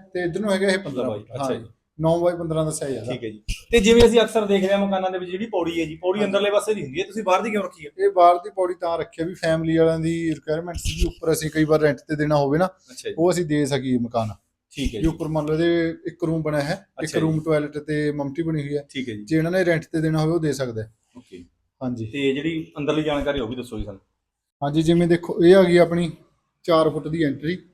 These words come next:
Speaker 2: ਠੀਕ ਹੈ ਜੀ।
Speaker 1: ਤੇ ਆਹ ਗੇਟ ਆਪਣਾ ਉਰੇ ਖੁੱਲ ਗਿਆ ਲੌਬੀ ਦਾ।
Speaker 2: ਠੀਕ ਹੈ ਜੀ।
Speaker 1: ਇਹ ਲੌਬੀ ਦਾ ਗੇਟ ਤੁਸੀਂ ਐਂ ਲਾ ਲਓ ਵੀ ਨਹੀਂ ਆਪਣਾ ਕੀ ਹੁੰਦਾ ਹੈ, ਗੇਟ ਖੁੱਲ ਜਾਂਦਾ ਹੁੰਦਾ ਲੌਬੀ ਦਾ।
Speaker 2: ਠੀਕ ਹੈ
Speaker 1: ਤੇ
Speaker 2: ਜੀ।
Speaker 1: ਜਿਹੜਾ ਡਰਾਇੰਗ ਰੂਮ ਦੀ ਓਪਨਿੰਗ ਹੁੰਦੀ ਹੈ, ਉਹਦੇ ਵਿਚਾਲੇ ਆ ਜਾਂਦਾ ਲਗਭਗ।
Speaker 2: ਠੀਕ ਹੈ ਜੀ।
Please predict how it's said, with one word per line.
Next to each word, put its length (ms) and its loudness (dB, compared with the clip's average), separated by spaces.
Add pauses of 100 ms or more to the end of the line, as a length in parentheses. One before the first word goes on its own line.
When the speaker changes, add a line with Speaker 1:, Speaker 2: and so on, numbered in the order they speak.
Speaker 2:
ਠੀਕ 180 -4
ਹੈ 80 -2
ਜੀ। 160 -14 (100)
Speaker 1:
ਤੇ 120 2 (120)
ਆਹ 160 6
ਗੇਟ 280 2
ਆਪਣਾ 220 2
ਉਰੇ 160 2
ਖੁੱਲ 180 0
ਗਿਆ 120 0
ਲੌਬੀ 320 0
ਦਾ। 200 -2 (180)
Speaker 2:
ਠੀਕ 220 0
ਹੈ 60 2
ਜੀ। 160 -12 (360)
Speaker 1:
ਇਹ 120 -4
ਲੌਬੀ 300 -2
ਦਾ 100 0
ਗੇਟ 240 -2
ਤੁਸੀਂ 240 -10
ਐਂ 80 -4
ਲਾ 80 0
ਲਓ 120 2
ਵੀ 120 0
ਨਹੀਂ 180 0
ਆਪਣਾ 260 -10
ਕੀ 200 -12
ਹੁੰਦਾ 240 2
ਹੈ, 80 -2 (380)
ਗੇਟ 320 0
ਖੁੱਲ 140 0
ਜਾਂਦਾ 200 4
ਹੁੰਦਾ 140 6
ਲੌਬੀ 280 2
ਦਾ। 140 4 (380)
Speaker 2:
ਠੀਕ 140 -10
ਹੈ 40 0
Speaker 1:
ਤੇ 60 2
Speaker 2:
ਜੀ। 60 0
Speaker 1:
ਜਿਹੜਾ 200 4
ਡਰਾਇੰਗ 300 2
ਰੂਮ 200 -4
ਦੀ 80 0
ਓਪਨਿੰਗ 320 -2
ਹੁੰਦੀ 180 -4
ਹੈ, 60 -2
ਉਹਦੇ 100 0
ਵਿਚਾਲੇ 360 0
ਆ 40 2
ਜਾਂਦਾ 160 -4
ਲਗਭਗ। 440 -6
Speaker 2:
ਠੀਕ 160 -8
ਹੈ 60 -16
ਜੀ। 40 -16